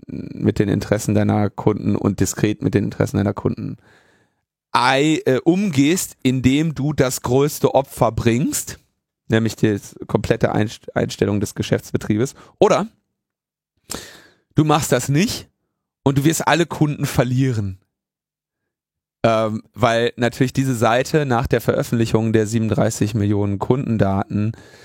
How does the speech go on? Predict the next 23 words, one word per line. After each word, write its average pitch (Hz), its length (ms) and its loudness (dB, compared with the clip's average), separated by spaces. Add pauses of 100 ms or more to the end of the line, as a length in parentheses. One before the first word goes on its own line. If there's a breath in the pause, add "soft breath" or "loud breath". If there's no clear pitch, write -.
(300 loud breath)
ähm, 110 280 0
jetzt 113 260 2
auch 107 300 0 (440)
einfach 104 520 0
keine 104 580 2
vertrauensvolle 101 960 0
Instanz 98 680 0
für 98 520 0
einen, 92 560 2 (460 soft breath)
äh, 95 720 2
Seitensprung, 101 920 0 (140)
äh, 78 360 0
mehr 92 280 0
ist, - 220 -6
ja, 101 100 4
oder 101 100 2
für, - 180 -2
für - 280 -2
die 104 80 -4
Vermittlung 98 420 2
eines 98 220 0
Seitensprungs. - 680 -4 (1600 loud breath)
Insofern, 170 920 2